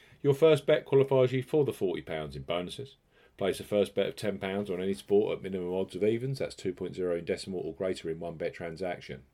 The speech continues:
Do not cash out or partially cash out your first qualifying bet. Betfred will credit your account within ten hours of qualifying bet settlement with thirty pounds in free bets and an additional fifty free spins at Betfred games.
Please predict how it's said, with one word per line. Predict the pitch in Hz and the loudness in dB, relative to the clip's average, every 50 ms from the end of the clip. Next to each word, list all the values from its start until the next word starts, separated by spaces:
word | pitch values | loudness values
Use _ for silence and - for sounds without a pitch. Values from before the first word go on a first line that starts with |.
| _ _ - - - - - - _ _ | _ _ -20 -20 -20 -20 -20 -20 _ _
Do | - 135 | 2 4
not | 139 143 143 139 | 4 4 2 2
cash | - 147 143 135 - | 2 2 2 4 4
out | 143 139 139 139 | 4 4 4 2
or | |
partially | 139 139 139 131 131 - 135 | 4 4 2 2 2 0 -6
cash | - - 127 123 - | -4 -2 -2 -2 0
out | 139 127 123 - | -2 -2 -2 -2
your | 101 | -2
first | - 117 107 98 - | 0 0 0 0 0
qualifying | - 104 92 90 92 85 80 78 76 | -2 -4 -4 -2 -4 -4 -4 -4 -2
bet. | 73 107 113 127 - _ _ _ _ _ _ _ _ _ _ - | 0 -2 -2 -2 -4 _ _ _ _ _ _ _ _ _ _ 0
Betfred | 117 110 - - 131 135 117 - - | 0 0 2 4 6 6 6 6 4
will | 87 85 | -4 -4
credit | - - 127 110 98 - | 0 0 2 2 2 0
your | - - | -2 -6
account | - - 87 85 90 - | -4 -4 -6 -6 -6 -6
within | 92 87 90 87 85 78 | -8 -6 -6 -6 -8 -6
ten | - 101 98 95 | -4 -4 -4 -2
hours | 90 87 85 76 | -4 -4 -6 -8
of | 82 - | -8 -8
qualifying | - 92 87 - 87 85 82 80 | -4 -4 -4 -4 -4 -6 -6 -6
bet | 73 87 82 - | -6 -6 -6 -6
settlement | - - 107 - 95 101 101 101 - | -4 -4 -4 -2 -2 -2 -4 -4 -4
with | - - | -6 -2
thirty | - 104 101 95 | -2 0 0 -2
pounds | 95 92 87 87 85 80 82 | -2 -6 -6 -6 -8 -10 -12
in | 80 | -12
free | - - 87 87 | -8 -6 -6 -6
bets | 78 85 85 - - - | -4 -4 -4 -4 -6 -8
and | 98 95 | -8 -6
an | 98 95 | -6 -6
additional | 92 - 110 104 101 - 101 92 - | -4 -4 -4 -4 -4 -4 -8 -10 -6
fifty | - - 131 131 - - | 0 0 0 0 0 -12
free | - - 85 80 82 | -8 -6 -6 -6 -6
spins | - - 82 82 80 85 | -6 -10 -10 -10 -8 -8
at | 90 - | -8 -4
Betfred | 92 92 82 - - 95 - | -4 -4 -4 -4 -6 -6 -4
games. | - - 117 117 104 80 73 - - | -2 -2 -2 -2 -4 -6 -8 -14 -20